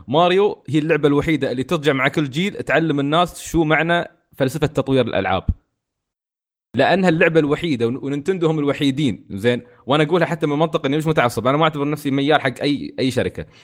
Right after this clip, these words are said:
أي شركة بتسوي شيء خايس بسبها وبنتقدها، بس إذا، الحق ينقال، الشركة الوحيدة اللي ما زالت محافظة على فلسفة تطوير الألعاب، برغم ب-، يعني بغض النظر عن تخبطاتها الإدارية والبزنس وغيره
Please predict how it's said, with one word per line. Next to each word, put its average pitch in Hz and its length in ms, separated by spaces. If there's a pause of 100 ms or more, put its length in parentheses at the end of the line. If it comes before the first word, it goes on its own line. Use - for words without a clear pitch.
(140)
أي 151 80
شركة 151 280
بتسوي 117 380
شيء 139 120
خايس 143 260
بسبها 95 440 (400)
وبنتقدها، 113 600 (260)
بس 110 140
إذا، 127 140 (540)
الحق 135 320
ينقال، 131 340 (420)
الشركة 147 420
الوحيدة 127 500
اللي 113 180
ما 123 140
زالت 139 280
محافظة 120 680 (240)
على 123 160
فلسفة 135 320
تطوير 135 400
الألعاب، 113 480
برغم 156 420
ب-، 110 160
يعني 110 300
بغض 175 280
النظر 165 240
عن 123 120
تخبطاتها 127 520
الإدارية 117 540
والبزنس 113 460
وغيره 110 300